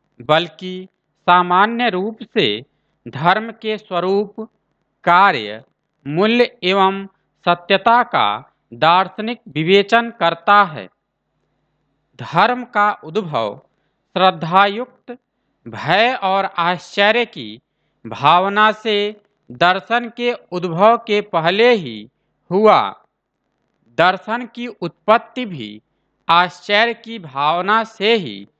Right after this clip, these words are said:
बतलाई जाती है, परंतु दर्शन उस आश्चर्य की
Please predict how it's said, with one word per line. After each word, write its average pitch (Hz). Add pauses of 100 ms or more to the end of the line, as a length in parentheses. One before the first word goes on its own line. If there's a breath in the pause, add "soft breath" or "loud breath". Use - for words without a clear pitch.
(360)
बतलाई 180
जाती 175
है, 120 (680)
परंतु 180 (360)
दर्शन 185 (120)
उस 208 (140)
आश्चर्य 185
की 113